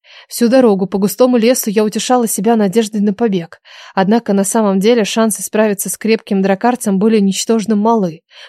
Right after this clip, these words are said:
Ну и пусть. Со смертью я смирилась. В случае чего воткну этот гвоздь себе в сердце, и дело с концом. Когда мы обогнули серпентарий и прошли по тропе,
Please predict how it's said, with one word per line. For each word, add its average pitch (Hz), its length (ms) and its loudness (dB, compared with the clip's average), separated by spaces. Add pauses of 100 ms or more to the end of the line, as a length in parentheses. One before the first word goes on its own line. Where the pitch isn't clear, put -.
Ну 220 140 4
и 247 60 4
пусть. - 460 -8 (240)
Со - 160 -4
смертью 214 460 0
я 190 100 -2
смирилась. 190 640 0 (320)
В - 60 -8
случае 240 400 0
чего 240 340 2
воткну 220 340 0
этот 208 260 0
гвоздь 220 320 0
себе 202 220 0
в 196 60 -6
сердце, 247 520 -2 (260)
и 208 120 -4
дело 175 240 -4
с 175 80 -10
концом. 175 520 -8 (480)
Когда 202 300 0
мы 196 140 2
обогнули 190 520 2
серпентарий 196 840 -2 (220)
и 220 100 -4
прошли 226 360 0
по 226 140 -4
тропе, 226 460 -2